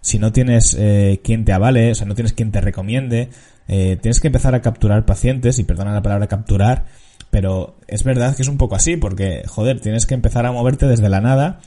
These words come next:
y empezar a generar un, un volumen de, de trabajo que, que no lo tienes, no, partes de cero, ¿no? Eh, por eso tiene sentido proyectos como Tras el Diván, para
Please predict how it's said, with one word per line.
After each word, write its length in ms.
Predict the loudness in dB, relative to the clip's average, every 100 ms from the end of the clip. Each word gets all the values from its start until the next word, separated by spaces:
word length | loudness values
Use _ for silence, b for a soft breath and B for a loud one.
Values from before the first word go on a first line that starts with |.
| B
y 60 | -8
empezar 280 | -2 0 0
a 40 |
generar 500 | 0 -4 -2 -2 -2
un, 300 | -6 -8 -8
un 180 | -10 -6
volumen 380 | -2 -2 -2 0
de, 340 | 2 2 0
de 140 | -2 -2
trabajo 520 | 0 0 0 -2 -6 B B B B -4
que, 340 | 0 0 -2 -6
que 120 | -2
no 120 | 0
lo 120 | 2
tienes, 460 | 2 0 2 0 -2
no, 280 | -6 -6 -2
partes 320 | -2 0 -2
de 80 | -2
cero, 260 | -2 -2
¿no? 200 | -4 -8 B B B B
Eh, 260 | -6 -4 -2
por 100 | -2
eso 120 | 0
tiene 160 | 0 2
sentido 380 | 2 2 0 2
proyectos 340 | 0 -2 -4
como 180 | -4 -4
Tras 160 | -2
el 120 | -2 0
Diván, 400 | 0 0 -2 0
para 360 | 0 0 -4